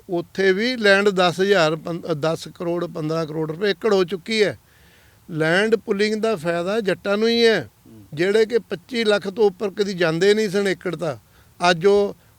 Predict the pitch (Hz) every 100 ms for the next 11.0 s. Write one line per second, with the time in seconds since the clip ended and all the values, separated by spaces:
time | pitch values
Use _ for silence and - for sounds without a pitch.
0 | - 147 160 196 214 220 214 202 196 202
1 | 196 - 196 185 180 180 190 190 170 160
2 | 170 180 185 170 147 175 165 151 160 156
3 | 156 143 156 147 147 147 151 147 147 147
4 | 147 139 139 135 151 156 151 143 139 143
5 | 151 151 156 143 139 143 151 175 - -
6 | _ 160 202 226 247 233 254 247 - -
7 | 170 - 214 185 160 143 127 123 127 120
8 | 107 _ _ _ _ _ _ _ - 165
9 | 185 233 190 202 233 202 185 185 170 151
10 | 175 170 170 147 131 135 135 147 175